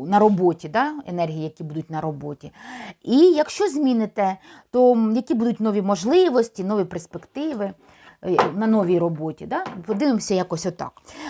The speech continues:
Можливо, буде трошечки затягнуто, але, м, хочеться все ж таки, щоб, е, роздивитися. Е, так, давайте. Перше питання, що ми будемо, яка, е, е, на зараз, яка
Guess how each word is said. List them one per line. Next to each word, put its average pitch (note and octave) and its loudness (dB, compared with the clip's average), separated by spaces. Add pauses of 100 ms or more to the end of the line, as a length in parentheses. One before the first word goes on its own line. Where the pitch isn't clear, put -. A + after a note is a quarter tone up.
Можливо, C#4 4
буде B3 4
трошечки A#3 -4
затягнуто, B3 -4
але, C#4+ 2 (120)
м, G3 -4
хочеться G#3+ -4
все F3 -4
ж - -14
таки, E3 -6 (380)
щоб, F#3 -2 (100)
е, E3 2 (280)
роздивитися. F#3+ 2 (1080)
Е, D#3+ 2 (260)
так, D#3 -6
давайте. E3+ -2 (880)
Перше G3+ 4
питання, G4+ -4
що - -10
ми G#3 -4
будемо, F3+ -6
яка, C4 0
е, F#3+ 2 (560)
е, F3 -4
на B3 4
зараз, F3+ 2
яка F3+ 0